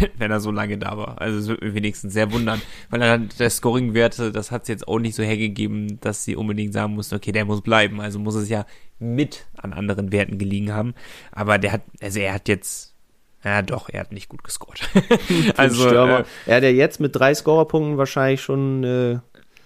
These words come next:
Speaker 1: Ja, bei Elite Prospects gibt's, ähm, gibt's so eine Prediction, projected, quasi, also so eine Vorhersage,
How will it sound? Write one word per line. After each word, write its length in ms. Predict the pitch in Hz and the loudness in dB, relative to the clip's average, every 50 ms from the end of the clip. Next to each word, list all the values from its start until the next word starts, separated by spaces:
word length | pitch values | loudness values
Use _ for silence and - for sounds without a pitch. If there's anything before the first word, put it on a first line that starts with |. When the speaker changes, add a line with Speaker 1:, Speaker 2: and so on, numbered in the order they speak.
| - - - _ | -20 -20 -20 _
Speaker 1:
Ja, 140 | - 147 160 | 2 2 6
bei 100 | 156 165 - | 6 6 4
Elite 340 | 147 151 165 190 190 202 175 | 4 0 0 2 2 2 0
Prospects 720 | - - 135 117 107 - - - 120 135 127 - - - - | 2 2 2 2 2 0 0 0 0 0 0 -4 -12 -6 -6
gibt's, 400 | 135 127 - - - - - - | -8 -8 -6 -10 -10 -10 -6 0
ähm, 680 | - 123 120 120 120 120 117 117 117 117 117 117 113 - - - - - _ - - - | 2 4 6 6 4 4 2 -2 -2 -4 -4 -6 -8 -10 -16 -20 -20 -20 _ -18 -10 -6
gibt's 220 | 147 139 - - | -6 -6 -6 -4
so 80 | - 127 | -2 -2
eine 80 | 117 107 | -2 -2
Prediction, 920 | - - - 123 104 131 139 - - - - - 110 110 120 131 - - - _ _ - - - | -6 -4 -4 0 0 0 -2 -2 -8 -12 -8 -6 -4 -4 -4 -6 -8 -12 -16 _ _ -20 -20 -12
projected, 840 | _ - - 107 - - 127 - - _ - 117 123 - - - - _ - - - - - | _ -6 -6 -4 0 -2 -2 -2 -4 _ -4 -4 -4 -4 -10 -14 -16 _ -20 -20 -20 -14 -6
quasi, 280 | - 104 104 104 110 | -4 -4 -2 -2 -2
also 160 | - 107 101 95 | -2 -2 -2 -2
so 60 | 107 | -4
eine 80 | 107 98 | -4 -4
Vorhersage, 1000 | - - 101 104 120 117 117 107 110 101 104 107 95 110 123 139 147 143 - | -4 -6 -4 0 2 0 2 2 0 -2 -2 -2 -2 -2 -2 -2 -4 -8 -12